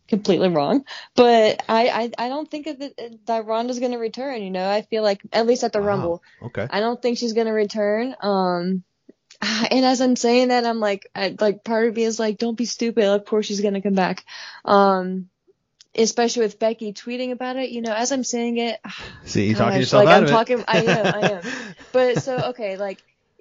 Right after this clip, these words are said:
Speaker 1: she may come back. Okay, fine. She may come back tomorrow. And, and trust me, like, I'm a big, big Ronda Rousey fan. Like, I would love to see her back. But at the same token, like, I, I don't want her to win. Like, if she does come back, like,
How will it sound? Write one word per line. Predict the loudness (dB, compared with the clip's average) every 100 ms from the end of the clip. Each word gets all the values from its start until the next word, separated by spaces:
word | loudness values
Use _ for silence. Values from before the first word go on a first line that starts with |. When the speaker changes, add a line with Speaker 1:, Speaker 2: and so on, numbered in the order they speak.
| -20 -18
Speaker 1:
she | -8 -4
may | 0 0
come | 0 -4
back. | -6 -6
Okay, | -6 -4 -6
fine. | -6 -8 -8 -8
She | -2
may | 0 0
come | 0
back | -2
tomorrow. | -2 2 4
And, | 4
and | 2 -2 -4 -6 _ _ _
trust | -6 -4 -2
me, | -4
like, | -2
I'm | -2 -2
a |
big, | 2 6 6 6 2
big | -4 -4
Ronda | -8 -6
Rousey | -6 -6 -8
fan. | -10 -8
Like, | -8 -8 -2
I | 2 4 2 0 _ _ _ 0
would | 2
love | 2 0
to |
see | -6 -6
her | -4
back. | -2 -2 -2
But | 0 0
at | -2
the | -6
same | -8 -6
token, | -4 -6 -4 -2
like, | -2 0
I, | -2 -2 -8 -14 _ _ _ _ _ _ -4
I | -2 0
don't | 0 -2 0
want | -2
her | -2 -2
to | -2
win. | -2 -2 -2 -4
Like, | -4 0 0
if |
she | 0 0
does | 2 2 0
come | -4
back, | -2 -2 -2
like, | -2 0 0